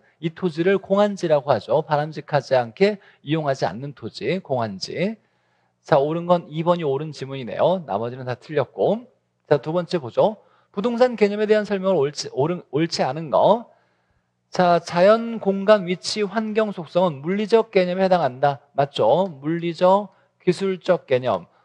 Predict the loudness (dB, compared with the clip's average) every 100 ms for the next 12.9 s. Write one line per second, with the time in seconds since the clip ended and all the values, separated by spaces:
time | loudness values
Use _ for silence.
0 | _ 0 0 0 0 0 0 0 0 0
1 | -2 -14 _ -4 0 0 0 0 0 2
2 | 0 0 -6 -4 2 2 2 -2 -10 -10
3 | -8 -8 -8 -10 -2 -2 0 -2 -2 -2
4 | -2 -4 0 2 2 -2 _ _ _ -6
5 | -6 -6 -6 -2 0 4 4 2 -4 -4
6 | -4 -6 -4 -4 -4 -6 0 2 2 -2
7 | _ _ -10 -8 -8 -8 -8 -8 0 0
8 | 0 -4 -6 -6 -6 -8 -6 -6 -6 -10
9 | -6 -2 0 0 -6 _ _ _ 2 2
10 | 2 -2 0 0 0 0 0 0 -2 -2
11 | -2 -4 0 0 0 -4 _ _ -6 -2
12 | -2 0 -2 -2 -4 -4 0 0